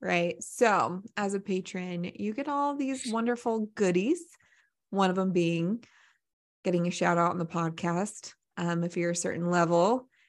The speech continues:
you get to choose some of our topics that we do. Um, you get to join us for live Q and A. You get early episodes. So lots of really fun stuff. Um, sometimes we throw just some surprises at our patrons too, which is always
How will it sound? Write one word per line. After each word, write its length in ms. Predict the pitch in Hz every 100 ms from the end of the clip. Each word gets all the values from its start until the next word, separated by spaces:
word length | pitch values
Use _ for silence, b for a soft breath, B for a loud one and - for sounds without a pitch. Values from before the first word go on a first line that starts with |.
| b _ _
you 220 | 175 165
get 260 | 165 175 170
to 100 | 175
choose 300 | 170 190 180
some 160 | 175 180
of 80 | 175
our 140 | 175
topics 680 | 170 - 180 175 208 - -
that 180 | 226 -
we 160 | 226
do. 680 | 202 202 190 190 247 320 330 B B B B _
Um, 760 | 185 175 175 175 170 165 170 214 - _ -
you 80 | 180
get 100 | 180
to 180 | 180 175
join 300 | 170 175 180
us 200 | 202 208
for 160 | - 185
live 240 | 180 175
Q 220 | - 175
and 100 | 180
A. 220 | 247 302 302
You 120 | 262
get 260 | 233 220 - -
early 540 | 220 240 254 262 269 269
episodes. 680 | 233 220 254 254 262 254 247
So 160 | 262 254
lots 280 | 254 285 320
of 80 | 330
really 260 | 277 277
fun 340 | 269 247 247 262
stuff. 560 | - 226 226 247 311 - _ b b b _
Um, 260 | 202 208 220
sometimes 340 | 233 254 254
we 100 | 262
throw 320 | 254 226 214 233
just 220 | 240 233
some 160 | 226 233
surprises 640 | 214 - 170 180 196 190
at 180 | 165 165
our 100 | 160
patrons 580 | 165 165 170 170 175 -
too, 220 | - -
which 200 | 180 -
is 100 | 202
always 540 | 180 - 160 170 -